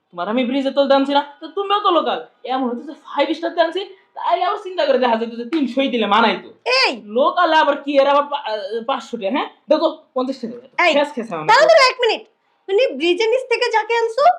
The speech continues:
Speaker 2: তার সঙ্গে কি কিছুই করো নাই? আর যাকে ফাইভ স্টার থেকে আনতা?
Speaker 1: এই, এই যে, না তো,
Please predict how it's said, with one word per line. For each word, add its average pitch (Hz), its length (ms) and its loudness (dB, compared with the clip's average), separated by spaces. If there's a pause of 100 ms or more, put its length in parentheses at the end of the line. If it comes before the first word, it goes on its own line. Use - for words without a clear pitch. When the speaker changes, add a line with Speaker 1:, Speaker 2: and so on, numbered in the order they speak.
(200)
Speaker 2:
তার 320 120 0
সঙ্গে 403 280 -4
কি 440 160 -4
কিছুই 392 300 -4
করো 466 220 2
নাই? 403 160 2 (120)
আর 277 80 -4
যাকে 349 200 0
ফাইভ 302 280 0
স্টার 320 240 -14
থেকে 381 180 -6
আনতা? 403 200 -2 (380)
Speaker 1:
এই, 185 120 2 (200)
এই 190 60 4
যে, 170 240 0 (140)
না 185 100 4
তো, 190 220 0